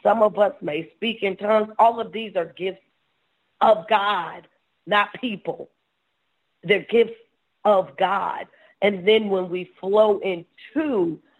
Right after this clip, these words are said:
uh, First Corinthians thirteen, hallelujah, we, you know, these are verses that we, we often hear where? In, in, in marriages. Hallelujah. We recite these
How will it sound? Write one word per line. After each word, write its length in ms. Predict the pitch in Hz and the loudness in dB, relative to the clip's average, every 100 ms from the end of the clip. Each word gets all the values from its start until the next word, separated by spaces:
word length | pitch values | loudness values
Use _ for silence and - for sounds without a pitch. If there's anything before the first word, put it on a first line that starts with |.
| _ | _
uh, 180 | 185 185 - | 0 0 2
First 240 | 226 190 - | 0 0 -2
Corinthians 720 | - 165 175 165 - 170 156 151 - | -8 -2 0 -2 -4 -4 -4 -6 -2
thirteen, 800 | 170 156 - - 160 151 160 160 - - | 0 0 -6 -6 -4 -4 -8 -10 -16 -16
hallelujah, 720 | 196 196 175 165 175 170 170 - _ | 0 0 0 -2 -6 -2 -4 -4 _
we, 320 | 190 220 175 _ 175 - | -10 -10 -10 _ -20 -6
you 160 | 220 | -2
know, 160 | 202 180 | 0 0
these 320 | 196 226 214 | 0 -4 2
are 320 | 185 160 - _ _ _ _ _ _ _ 147 | 2 0 -4 _ _ _ _ _ _ _ -4
verses 520 | 202 208 202 180 170 - 180 | 0 0 -2 -8 -8 -8 0
that 380 | 165 160 151 151 | 2 2 0 -8
we, 340 | 185 180 - | -8 -8 -14
we 400 | 151 165 165 165 - | -8 -6 -4 -8 -8
often 580 | 151 165 156 - 165 160 | -4 -4 -4 -6 -6 -6
hear 360 | - 202 180 170 | -4 0 2 2
where? 420 | 175 175 151 - _ _ _ _ _ _ _ _ | 2 2 0 -12 _ _ _ _ _ _ _ _
In, 280 | 160 156 156 - | -8 -4 -6 0
in, 120 | 170 - 175 - | -2 2 0 0
in 160 | 170 | 0
marriages. 560 | 175 165 160 - - - _ _ _ _ | 2 0 -4 -10 -16 -20 _ _ _ _
Hallelujah. 480 | 175 175 165 170 165 | -2 0 0 -4 -6
We 160 | 160 170 | -6 -6
recite 720 | 165 151 - - 185 190 196 | -6 -12 -14 0 2 2 -2
these 260 | 165 175 | -8 -6